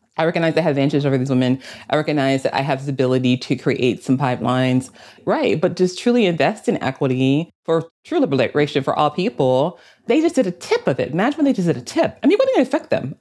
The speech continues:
One point four seven trillion, ten people own of all the world? <laughs> You did a billion dollars, it wouldn't affect you, right? But a billion dollars could create pipelines for succession and legacy from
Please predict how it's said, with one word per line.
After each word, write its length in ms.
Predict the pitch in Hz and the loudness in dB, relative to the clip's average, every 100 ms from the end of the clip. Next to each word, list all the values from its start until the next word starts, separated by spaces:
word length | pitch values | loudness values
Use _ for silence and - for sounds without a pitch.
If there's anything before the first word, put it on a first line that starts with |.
| _ | _
One 160 | 349 370 | 0 2
point 200 | 359 - | 0 0
four 160 | 302 | 0
seven 260 | 311 311 294 | 2 2 2
trillion, 380 | 320 302 302 294 | 4 2 4 2
ten 180 | 302 294 | 2 2
people 320 | 294 302 - | 2 2 2
own 380 | 233 262 311 302 - _ - | 2 2 2 -2 -12 _ -2
of 60 | |
all 160 | 226 277 | 0 2
the 60 | 269 | 2
world? 480 | 269 285 320 - - | 2 2 0 -2 -4
<laughs> 40 | 698 605 - _ - - - - | -4 -12 -12 _ -14 -14 -14 -2
You 220 | 349 508 | 0 4
did 380 | 381 254 220 - | 4 4 4 4
a 80 | 202 | 0
billion 360 | 190 302 294 240 | 2 2 4 4
dollars, 280 | 220 190 | 2 2
it 40 | 196 | 0
wouldn't 220 | 196 175 | 0 0
affect 340 | 170 143 - | -2 -4 -2
you, 340 | - 95 127 - _ - | -2 0 0 -2 _ -4
right? 340 | 139 156 180 | 0 2 0
But 120 | 202 190 | 0 2
a 20 | |
billion 280 | 226 285 247 | 4 4 4
dollars 280 | 196 185 | 2 0
could 240 | - 190 - | -2 -6 -4
create 420 | 196 175 156 - | 0 0 0 -4
pipelines 720 | - 156 151 143 131 135 135 | -4 -2 0 0 2 0 -2
for 240 | - 139 135 | -2 -2 0
succession 720 | 131 - 147 143 156 131 90 | -4 -2 -4 -2 0 0 2
and 180 | 135 | 0
legacy 400 | 131 127 135 127 | 0 0 -4 -2
from 400 | 117 131 127 131 | -2 0 0 0